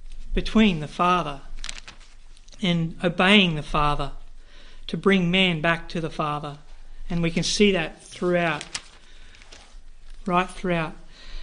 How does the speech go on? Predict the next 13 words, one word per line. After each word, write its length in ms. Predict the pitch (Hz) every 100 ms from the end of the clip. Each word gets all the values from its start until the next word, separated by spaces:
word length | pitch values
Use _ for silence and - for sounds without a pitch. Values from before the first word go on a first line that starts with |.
| -
And 320 | 185 180 175 - - - - - - - - - - - - - - - - - - - - - - -
he 200 | - 202
sent 300 | - 240 254
his 160 | 240 -
Son 360 | - 247 160
to 120 | 139
the 80 | 170
cross 480 | 180 - 220 170 -
to 80 | 180
die 260 | 185 175
for 220 | 196 - 170
us. 260 | 147 -
And, 220 | 190 190